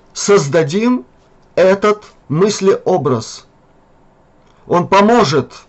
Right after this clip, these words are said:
светлым силам провести там определенную работу. Она уже происходит.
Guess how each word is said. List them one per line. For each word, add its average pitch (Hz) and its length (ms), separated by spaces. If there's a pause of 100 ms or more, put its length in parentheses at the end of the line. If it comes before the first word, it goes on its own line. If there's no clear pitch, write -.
(1200)
светлым 160 480
силам 139 540 (760)
провести 185 420
там 170 120
определенную 160 540
работу. 131 480
Она 202 300
уже 214 400
происходит. 143 760